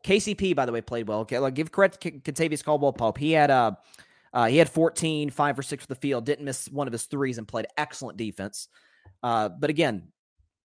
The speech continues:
what, so Bruce Brown was good off the bench, played good defense, but inefficient. Jeff Green gave, gives you two points, albeit on a dunk, but two points.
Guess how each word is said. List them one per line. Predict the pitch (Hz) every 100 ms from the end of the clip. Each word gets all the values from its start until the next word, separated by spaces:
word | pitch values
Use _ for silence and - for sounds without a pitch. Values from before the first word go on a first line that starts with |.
| _ _
what, | 120 -
so | 143
Bruce | 156 185
Brown | - 185 160
was | 160
good |
off | 156 147
the | 135
bench, | 139 131
played | - 139
good | 131
defense, | 120 127 131 -
but | 131
inefficient. | 131 - 110 - 113
Jeff | 123 170 180
Green | 175 165
gave, | 131 127 107
gives | - 131
you | 107
two | - 165
points, | - 147 123 - -
albeit | 165 175 165
on | 156
a | 143
dunk, | 165 135 110
but | 127 -
two | 156
points. | 139 151 107 -